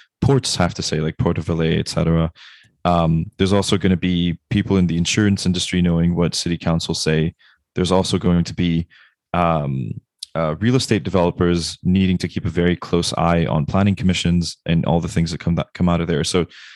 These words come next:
you very much, you quickly turn into the A P I for everyone in every single industry, um, that cares about these laws and cares about these different,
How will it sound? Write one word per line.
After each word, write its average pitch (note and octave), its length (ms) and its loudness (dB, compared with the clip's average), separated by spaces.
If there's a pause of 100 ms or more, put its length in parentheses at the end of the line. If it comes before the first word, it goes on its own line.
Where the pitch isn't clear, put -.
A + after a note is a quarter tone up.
(240)
you G2+ 140 0
very A2 280 2
much, A2+ 400 0
you G2+ 100 0
quickly A#2+ 400 -2
turn G#2+ 280 0
into F2+ 520 0
the F2+ 260 -2
A G2+ 100 0
P F#2 240 0
I F2 180 2
for E2 340 -4
everyone A#2+ 400 2
in F2 180 2
every G2+ 220 0
single F#2 320 0
industry, D#2+ 600 -2 (640)
um, D#2+ 360 0
that - 260 -2
cares G2 280 2
about E2+ 240 0
these D2+ 220 -6
laws D2 200 0
and D2 120 -2
cares F2+ 240 0
about D#2 220 -2
these E2+ 140 -6
different, - 260 -4